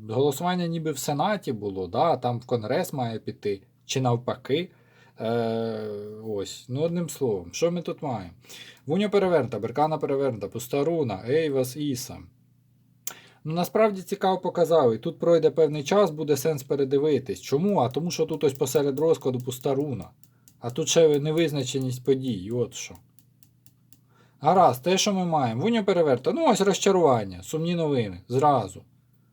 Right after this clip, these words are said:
Ось якась деградація питання, знаєте, як топтання на місці йде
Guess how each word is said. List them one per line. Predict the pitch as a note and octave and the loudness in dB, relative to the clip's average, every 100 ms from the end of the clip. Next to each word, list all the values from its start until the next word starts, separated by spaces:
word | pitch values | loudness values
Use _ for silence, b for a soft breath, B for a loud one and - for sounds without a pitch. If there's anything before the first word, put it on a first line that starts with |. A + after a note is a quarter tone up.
| _ _ _ _ | _ _ _ _
Ось | - G#3+ | 4 6
якась | G#3 G3+ F#3+ D#3+ | 6 4 2 6
деградація | E3+ F3 D#3+ D3+ C#3+ B2+ C3+ | 8 8 10 8 8 4 -2
питання, | B2 B2 D3 D#3+ D3 B2+ | -2 0 4 4 2 -2
знаєте, | A2+ C#3+ C#3+ B2+ | -2 -2 -2 -2
як | A#2 | -2
топтання | - D3 F3 E3+ D#3 D3+ | -2 2 4 4 2 -2
на | C#3+ | -2
місці | C3 A2+ - - - | -4 -6 -8 -16 -16
йде | F#2+ F#2 F#2 F2 | -18 -16 -16 -16